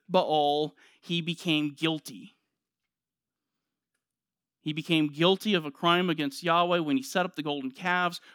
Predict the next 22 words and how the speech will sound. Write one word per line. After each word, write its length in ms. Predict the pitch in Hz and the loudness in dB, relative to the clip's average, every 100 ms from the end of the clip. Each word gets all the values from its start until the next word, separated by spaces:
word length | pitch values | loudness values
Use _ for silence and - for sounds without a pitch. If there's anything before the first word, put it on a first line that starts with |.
| - | -2
when 100 | 147 | 0
he 80 | |
told 300 | 135 180 185 | 0 -2 -2
people 240 | 180 185 160 | -2 -4 -4
to 80 | 135 | 2
bow 260 | 147 170 | 4 4
down 260 | 170 165 139 | 4 0 0
and 140 | 123 | -2
worship 420 | 139 175 - 185 | -4 -4 -6 -10
them. 320 | - 180 180 180 _ _ _ _ _ _ _ _ _ _ _ _ _ _ _ | -4 -2 -2 -8 _ _ _ _ _ _ _ _ _ _ _ _ _ _ _
He 120 | 185 | -2
became 380 | 180 190 196 185 | 0 4 4 2
proud, 540 | - 190 185 202 214 | 0 4 8 8 8
and 200 | 202 170 | 6 4
he 120 | 170 170 | 4 4
actually 320 | 190 - 180 | 2 -4 -10
changed 680 | - 196 185 196 208 196 - | -6 0 0 2 2 0 -4
a 80 | |
feast 460 | 147 - 196 196 - | -8 -6 -6 -4 0
day 240 | 190 202 | 2 2
of 180 | 190 147 | 0 -2
Yahweh, 600 | 147 160 180 185 202 208 | 0 2 2 0 -2 -4